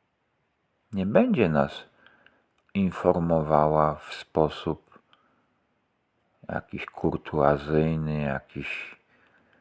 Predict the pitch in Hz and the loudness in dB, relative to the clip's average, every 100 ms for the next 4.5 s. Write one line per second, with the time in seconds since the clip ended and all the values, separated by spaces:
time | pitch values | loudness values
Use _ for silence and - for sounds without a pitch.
0 | _ _ _ _ - - - - - _ | _ _ _ _ -20 -18 -16 -20 -20 _
1 | _ _ _ _ _ _ _ _ _ _ | _ _ _ _ _ _ _ _ _ _
2 | _ - 76 78 - - - 73 80 82 | _ -10 -8 -6 -8 -2 4 6 4 0
3 | 76 71 71 69 - - 71 - 71 71 | -4 -4 -6 -6 -8 -4 -4 -4 -6 -6
4 | - - - 71 73 | -8 -12 -6 -6 -6